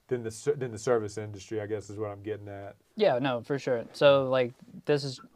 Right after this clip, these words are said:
Speaker 2: I mean, and I'm sure they'll probably stay here closer to Blacksburg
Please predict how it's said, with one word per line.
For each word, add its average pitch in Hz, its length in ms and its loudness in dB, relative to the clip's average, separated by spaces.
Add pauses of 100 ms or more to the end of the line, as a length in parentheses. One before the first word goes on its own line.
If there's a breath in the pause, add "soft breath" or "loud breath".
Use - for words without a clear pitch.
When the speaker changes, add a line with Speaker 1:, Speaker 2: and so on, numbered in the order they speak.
(140)
Speaker 2:
I 160 80 -2
mean, 190 160 2
and 160 160 0
I'm 180 80 2
sure 202 220 2
they'll 202 140 4
probably 147 460 4
stay 127 540 -4
here 135 220 0
closer 131 380 -2
to 127 100 -8
Blacksburg 123 520 -6